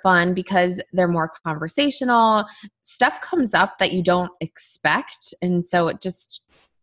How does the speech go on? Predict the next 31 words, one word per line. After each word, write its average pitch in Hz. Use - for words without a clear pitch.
it's, -
I 254
just 277
find 175
that 151
it's -
lighter 156
and 147
easier 208
both 170
on 151
the 147
interviewer 170
and 151
the 143
interviewee. 147
And 156
so, 151
um, 156
but 202
keeping 226
those 196
under 165
an 147
hour, 156
I 165
try 170
to 156
keep 151
them 151
to 156